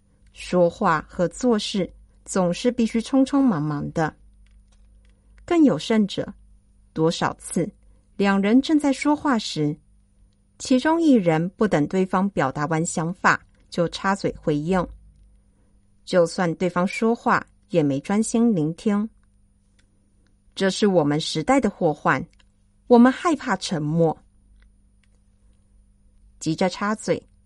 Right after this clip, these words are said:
趁对方在讲话时想着要怎么反驳，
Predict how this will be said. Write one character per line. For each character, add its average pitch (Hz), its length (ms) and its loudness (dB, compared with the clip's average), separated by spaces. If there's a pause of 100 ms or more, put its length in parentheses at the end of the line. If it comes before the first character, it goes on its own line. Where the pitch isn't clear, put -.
(360)
趁 330 220 0
对 302 160 0
方 285 160 2
在 285 140 0
讲 - 240 -2
话 247 200 -2
时 180 360 -4 (260)
想 - 340 -2
着 - 140 -6
要 175 160 2
怎 170 160 -6
么 147 140 -2
反 170 300 -6
驳， 139 380 -6